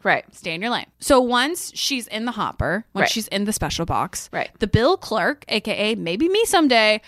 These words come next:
Speaker 2: assigns it a number that begins with H R, which, as we've discovered, means House Representatives.
Speaker 1: Right.
Speaker 2: Love. A reading clerk, which also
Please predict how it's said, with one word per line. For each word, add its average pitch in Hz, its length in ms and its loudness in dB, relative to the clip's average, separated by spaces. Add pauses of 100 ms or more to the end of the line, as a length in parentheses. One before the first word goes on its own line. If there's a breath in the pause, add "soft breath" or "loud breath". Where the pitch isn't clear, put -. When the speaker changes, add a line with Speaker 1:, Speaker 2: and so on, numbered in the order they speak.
(320 loud breath)
Speaker 2:
assigns 370 680 2
it 311 80 0
a 311 60 2
number 294 400 4
that 208 160 2
begins 254 340 0
with 233 200 0 (100)
H 285 260 -2
R, 214 220 6
which, 190 240 -4
as 214 200 0
we've 262 120 0
discovered, 311 480 2
means 240 360 -2 (340)
House 196 380 0 (100)
Representatives. 175 680 -10
Speaker 1:
Right. - 160 2 (220)
Speaker 2:
Love. 180 420 2 (400 loud breath)
A 226 120 0
reading 349 360 4
clerk, 240 340 2
which 247 180 -4
also 359 360 2